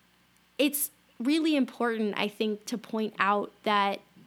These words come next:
this war was won by a minority in government. And so I think once Cromwell proved a disappointment, and once he died, everyone left decided, "You know what? Like, let's just go back to the way it was." And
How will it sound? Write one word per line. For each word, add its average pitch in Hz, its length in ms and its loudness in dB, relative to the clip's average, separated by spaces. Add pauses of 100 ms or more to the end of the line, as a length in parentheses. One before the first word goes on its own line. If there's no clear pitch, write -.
(120)
this 247 280 0
war 220 300 0
was 208 220 -2
won 196 320 -2
by 196 100 0
a 190 120 0
minority 190 840 -4 (320)
in 208 240 0
government. 190 640 -4 (400)
And 214 380 2
so 240 160 2
I 240 80 4
think 269 260 0
once 247 280 0
Cromwell 202 800 0 (460)
proved 220 300 0
a 220 60 2
disappointment, 196 960 -4 (100)
and 196 560 -4 (380)
once 214 240 0
he 226 100 -4
died, 196 560 2 (1160)
everyone 226 460 4
left 208 320 0
decided, 202 520 -2
"You 240 60 -2
know 277 160 0
what? 285 380 0
Like, 226 220 0
let's 226 240 -4
just 220 160 -10
go 214 120 -2
back 190 260 -4
to - 100 -8
the 190 100 -4
way 190 160 -2
it - 100 -6
was." 254 360 4
And 226 280 2